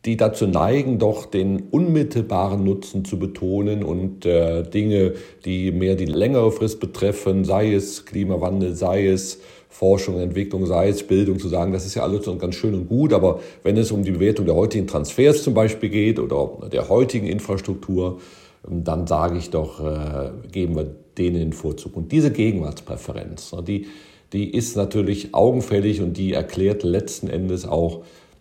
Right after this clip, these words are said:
die fehlende Zukunftsorientierung in den Budgets. Und die Schuldenbremse eben schiebt hier einen Riegel vor, ne? Die sagt, äh, man darf diese Gegenwartspräferenz nicht einfach ausleben, auf Kosten nachfolgender Generationen. Und daher brauchen wir Fiskalregeln.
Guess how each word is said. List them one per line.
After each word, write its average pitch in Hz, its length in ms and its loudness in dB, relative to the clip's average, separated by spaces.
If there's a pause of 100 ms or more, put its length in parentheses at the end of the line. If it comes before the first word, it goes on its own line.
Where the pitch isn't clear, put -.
(180)
die 82 240 -8
fehlende 107 600 2
Zukunftsorientierung 85 920 -4
in 78 120 -4
den 78 60 -6
Budgets. 80 520 -6
Und 85 200 -6 (160)
die 98 80 -6
Schuldenbremse 120 840 2 (400)
eben 101 220 0
schiebt - 280 -6
hier 98 80 -2
einen 95 100 -2
Riegel 95 240 -2
vor, - 300 -8
ne? 82 100 -6
Die 92 100 -4
sagt, 95 440 -4
äh, 90 320 0 (260)
man - 160 -4
darf 151 280 -2
diese 101 200 -4
Gegenwartspräferenz 87 1300 -6 (380)
nicht 87 300 -6
einfach 82 460 -4
ausleben, 87 840 0 (300)
auf - 200 -6
Kosten 87 360 -4
nachfolgender 80 680 -2
Generationen. 78 880 -6
Und 76 140 -8
daher 147 200 4
brauchen 110 240 2
wir 104 80 0
Fiskalregeln. 80 800 -8